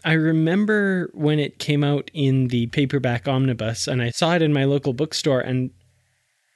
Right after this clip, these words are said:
I, I remember thinking about picking it up, and then I never did. Uh, so yeah, I've never read this one before. Uh, this reading just this first story is my first exposure to this at all,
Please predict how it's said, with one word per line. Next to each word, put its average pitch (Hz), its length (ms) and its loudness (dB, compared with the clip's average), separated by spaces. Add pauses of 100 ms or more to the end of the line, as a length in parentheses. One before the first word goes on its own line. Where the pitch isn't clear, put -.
(180)
I, 320 240 0
I 151 60 2
remember 190 480 2
thinking 208 460 0
about 170 260 0
picking 160 320 0
it 143 100 0
up, 147 320 -2 (240)
and 139 160 2
then 135 120 2
I 139 100 2
never 185 300 0
did. 151 480 -2 (420)
Uh, 113 400 -6 (160)
so - 240 -2
yeah, 156 240 2
I've 131 120 -2
never 156 400 0
read 139 240 0
this 127 220 -4
one 113 140 -4
before. 110 480 -8 (180)
Uh, 110 300 -6 (200)
this 135 380 -2 (120)
reading 143 340 2
just 143 260 -4
this 139 180 -2
first - 360 -4
story 135 440 -2
is 117 240 -4 (280)
my 120 200 -2
first - 800 -6
exposure 135 540 -2
to 127 140 -4
this 120 240 -4
at 120 80 -4
all, 120 360 -4